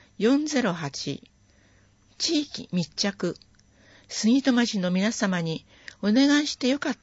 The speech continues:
たを。屋根、外壁のリフォームのことなら、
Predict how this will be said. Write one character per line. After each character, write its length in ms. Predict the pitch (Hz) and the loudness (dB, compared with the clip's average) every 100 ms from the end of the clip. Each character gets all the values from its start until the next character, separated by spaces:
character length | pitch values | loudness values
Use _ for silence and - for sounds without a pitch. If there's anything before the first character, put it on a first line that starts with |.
| - | -4
た 140 | 165 | -4
を。 120 | 127 - _ _ _ _ _ - _ _ _ 185 | -4 -10 _ _ _ _ _ -20 _ _ _ -2
屋 180 | 220 | 0
根、 300 | 226 170 - - | 2 -2 -6 -10
外 380 | 185 214 269 294 | -4 -2 0 -2
壁 160 | - 247 | 0 0
の 200 | 233 - | 0 -2
リ 140 | 202 214 | -2 0
フ 120 | 302 | 0
ォ 40 | |
ー 20 | 330 | 0
ム 140 | 240 | 0
の 100 | 185 | 0
こ 140 | 175 | -2
と 100 | 180 | -2
な 160 | 170 170 | -2 -2
ら、 140 | 139 | -4